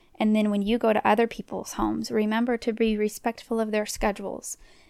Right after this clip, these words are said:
and the rules that they have in their house and the things that they set as priority. Also, another practical thing is think ahead about questions. Um,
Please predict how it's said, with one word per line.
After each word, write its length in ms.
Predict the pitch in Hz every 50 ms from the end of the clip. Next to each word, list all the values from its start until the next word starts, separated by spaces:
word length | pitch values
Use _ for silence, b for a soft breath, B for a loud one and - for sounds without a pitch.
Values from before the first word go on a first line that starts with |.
| b 359
and 160 | 220 220 214
the 80 | 220 214
rules 220 | 208 214 220 220
that 160 | 214 220 214 -
they 120 | 220 220
have 180 | 220 233 226 226
in 140 | 233 233
their 120 | 226 240 269
house 420 | 262 - - - - - - - -
and 140 | - 214
the 60 | 208 208
things 300 | - - 220 220 220 226
that 160 | 226 208 -
they 180 | - 214 214 220
set 360 | 220 - - 208 196 - - - -
as 440 | - - 196 196 190 190 196 - -
priority. 600 | - - - 196 190 190 180 185 180 - - 220 - _ _ _ _ -
Also, 300 | 247 269 - 311 277 254
another 260 | 226 240 233 247 247
practical 480 | 240 - 226 220 - - 214 - 220 214
thing 260 | - 214 208 208 208
is 120 | 196 202
think 220 | - - 240 262 320
ahead 440 | 277 233 - - 196 190 202 214 -
about 260 | - 208 202 - -
questions. 720 | - - 202 - - - - - - - - - - - - -
Um, 320 | 202 196 190 214 220 226